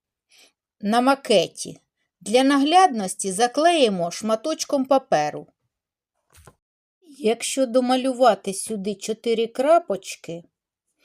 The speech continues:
то отримаємо мордочку бика або корови. Макет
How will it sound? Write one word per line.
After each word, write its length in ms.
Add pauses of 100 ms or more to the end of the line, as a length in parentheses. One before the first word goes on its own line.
(360)
то 100
отримаємо 720
мордочку 640
бика 520
або 260
корови. 760 (1400)
Макет 720